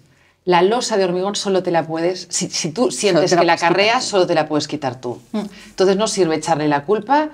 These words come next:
Speaker 2: Y en colaboración con tu compañero.
Speaker 1: Exacto, que se supone que te quiere.
Speaker 2: Claro. Yo me quedo con eso porque, eh,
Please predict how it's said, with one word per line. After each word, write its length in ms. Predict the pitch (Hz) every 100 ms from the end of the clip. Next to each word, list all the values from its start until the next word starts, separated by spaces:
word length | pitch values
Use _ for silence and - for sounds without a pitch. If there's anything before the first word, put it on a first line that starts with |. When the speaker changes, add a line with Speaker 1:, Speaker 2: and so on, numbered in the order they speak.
| -
Speaker 2:
Y 100 | 180
en 80 | 160
colaboración 640 | 165 151 147 147 - 165
con 220 | 165 185
tu 180 | 185 202 202
compañero. 720 | 170 151 139 135 135 143 127
Speaker 1:
Exacto, 560 | 175 165 - 113 - 165
que 280 | 220 220 226
se 160 | -
supone 380 | 170 165 156 151
que 80 | 151
te 140 | 143
quiere. 360 | - - 76 - _ _ -
Speaker 2:
Claro. 320 | - - - _ _ _ _ _ - - - -
Yo 420 | 170 139 151 147
me 140 | 143 147
quedo 180 | 156 147
con 140 | 160
eso 240 | 175 233
porque, 540 | 170 139 143 135 135 -
eh, 440 | 139 131 131 131